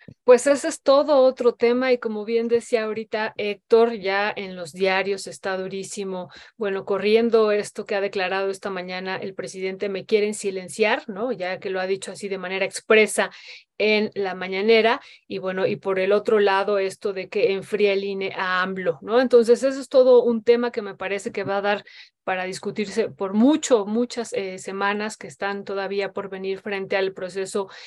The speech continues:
electoral y que, bueno, ya tendremos también opor-, oportunidad de seguir profundizando en ella.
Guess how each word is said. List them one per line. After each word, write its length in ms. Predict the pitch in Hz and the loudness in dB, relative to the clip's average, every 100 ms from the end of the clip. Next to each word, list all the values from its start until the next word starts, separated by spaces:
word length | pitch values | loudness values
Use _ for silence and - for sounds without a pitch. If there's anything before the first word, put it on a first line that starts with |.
| - | -10
electoral 600 | 196 196 190 208 220 320 - - - | -4 -4 -2 0 2 0 -4 -20 -14
y 100 | 196 | -4
que, 140 | 208 | -2
bueno, 180 | 190 196 | -2 -2
ya 180 | 202 202 | -2 -2
tendremos 440 | 208 202 196 202 | -6 -8 -8 -10
también 300 | - 190 196 | -8 -6 -6
opor-, 280 | 190 196 180 | -8 -8 -6
oportunidad 600 | 208 196 208 214 208 208 | -6 -2 -4 0 0 2
de 80 | 208 | 0
seguir 320 | 208 208 214 - - | -2 -6 -6 -8 -12
profundizando 880 | - 233 233 233 214 202 226 220 220 | 6 6 8 4 2 0 0 2 0
en 160 | 208 208 | 0 -2
ella. 400 | 220 220 220 | 0 2 0